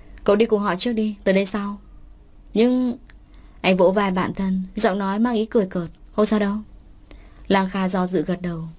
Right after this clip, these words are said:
"Vậy tớ đi trước. Đến chỗ tớ nhắn tin cho cậu." "Ừ." Nhìn chiếc xe rời đi, Đình Phong lấy điện thoại gọi cho ai đó:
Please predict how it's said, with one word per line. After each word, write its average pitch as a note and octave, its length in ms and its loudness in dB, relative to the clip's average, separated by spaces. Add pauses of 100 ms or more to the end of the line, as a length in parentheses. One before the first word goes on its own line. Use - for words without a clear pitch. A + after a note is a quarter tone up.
(120)
"Vậy - 100 2
tớ G3+ 120 4
đi A#3 120 2
trước. C4 300 -2 (720)
Đến G3 160 2
chỗ A3 300 2
tớ A#3 120 2
nhắn G3 160 0
tin A3 140 2
cho A3 140 -2
cậu." F#3+ 240 -8 (500)
"Ừ." F#3 200 4 (1400)
Nhìn F#3 180 4
chiếc A3 180 2
xe G3 220 -2
rời F#3 220 0
đi, F3+ 280 -4 (180)
Đình A#3 180 0
Phong C4 160 -2
lấy A3+ 120 2
điện A3+ 180 2
thoại G#3 220 -4
gọi F#3 220 -2
cho G3 120 -4
ai F#3+ 120 -2
đó: F3+ 320 -6